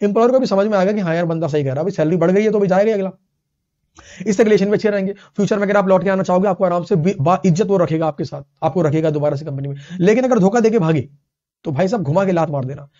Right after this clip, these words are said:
तो ये पूरा का पूरा कॉन्सेप्ट लेबर टर्नओवर रेट के ऊपर ही है। तो आइए बात करते हैं, लेबर किस किस तरीके से हमारी कंपनी में आती है और किस किस तरह से हमारी कंपनी जाती है, उससे कुछ,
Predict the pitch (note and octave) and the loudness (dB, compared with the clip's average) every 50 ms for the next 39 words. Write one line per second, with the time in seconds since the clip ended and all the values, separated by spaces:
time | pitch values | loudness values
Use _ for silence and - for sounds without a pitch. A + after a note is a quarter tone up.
0 | _ _ - - E3+ G3+ A#3+ G#3+ A#3 A#3 A3 A3 F#3+ G#3 G#3+ F#3+ F#3+ F3+ F3 A3+ | _ _ -2 0 2 2 4 4 4 2 4 4 4 2 2 2 2 0 2 0
1 | B3+ A#3 F#3+ E3 F3+ G#3 A3+ F#3 F#3+ F3+ F#3+ G3 F#3+ E3+ E3+ E3+ - F3 C#3+ C#3 | 0 0 2 2 2 2 2 2 2 0 2 2 2 2 2 0 0 -4 -6 -4
2 | C#3+ C3 C#3 C#3+ C#3 _ _ _ _ _ _ - C#4 - G3+ G3+ G#3+ A3 F#3 F#3 | -6 -8 -10 -10 -14 _ _ _ _ _ _ -4 -2 2 4 4 4 4 4 4
3 | G3+ G#3 F#3+ G3+ F3+ F3 G3 F#3 A3+ B3 - - _ - E3+ E3+ F#3+ G#3 A3 C4+ | 4 4 4 2 2 2 2 2 2 0 -2 -8 _ -2 2 4 6 6 6 6
4 | C4 B3+ - C4 A#3+ - B3+ G3 - G#3 G#3 G3 A3 G3+ A3+ G3+ F#3+ F#3+ G3+ G#3 | 4 2 2 -2 -2 -2 -2 -2 0 0 0 2 2 2 2 2 2 2 2 2
5 | G3 F#3+ F3 F#3 G3 G3+ G3+ - E3+ E3+ E3+ E3+ A3 A3+ F#3+ G3+ F3+ G#3 F#3+ - | 2 0 0 0 -2 -2 -2 -2 -2 -4 -2 0 0 0 0 0 -2 -2 -2 -2
6 | F#3+ F3+ G3 F#3+ F3 F3 F3 F3 E3+ D#3+ F3 F#3+ D#3 D#3 D3+ C#3+ F#3+ G#3 G#3 E3 | -2 0 0 0 0 0 0 0 -2 -2 -2 -2 0 -2 -2 0 -2 -4 -4 -4
7 | - - - - C#4+ G3 - - | -6 -6 -4 -2 -2 -4 -4 -6